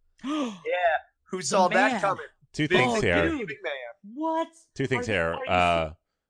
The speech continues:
Speaker 1: oh my gosh.
Speaker 3: one, uh, nice one, Ron. And two, uh,
Speaker 1: <laughs>
Speaker 3: two, can we admit that, uh, you gotta feel bad for Bray? Bray cannot have any kind of domicile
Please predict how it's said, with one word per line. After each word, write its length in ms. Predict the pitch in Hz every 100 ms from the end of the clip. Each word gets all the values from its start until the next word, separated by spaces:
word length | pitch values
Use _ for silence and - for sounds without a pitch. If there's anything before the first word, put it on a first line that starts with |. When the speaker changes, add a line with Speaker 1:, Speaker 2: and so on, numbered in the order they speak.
| 269
Speaker 1:
oh 140 | 240
my 140 | 202 156
gosh. 460 | 214 202 147 135
Speaker 3:
one, 400 | 110 110 113 113 -
uh, 200 | 101 92
nice 340 | 90 92 -
one, 120 | 87 78
Ron. 300 | 78 78 78 _ _ -
And 280 | 92 90 78
two, 500 | 127 120 104 95 - 90
uh, 520 | 85 82 80 80 - 370
Speaker 1:
<laughs> 1800 | - 349 - 392 - 523 - 339 - _ _ 440 - _ _ _ _ -
Speaker 3:
two, 420 | - 156 131 113 113
can 220 | - 147 139
we 220 | 208 247
admit 520 | 190 143 135 139 -
that, 200 | 123 98 _ -
uh, 500 | 90 87 87 90 87 - -
you 140 | 120
gotta 200 | 175 220
feel 180 | - 123
bad 300 | 90 92 87
for 120 | -
Bray? 460 | 71 85 80 78 - -
Bray 280 | 107 127 185
cannot 460 | 190 151 117 117 -
have 320 | 110 95 87
any 220 | - 101 104
kind 380 | - 92 92 85
of 240 | 80 73
domicile 800 | 82 82 98 - 117 117 120 135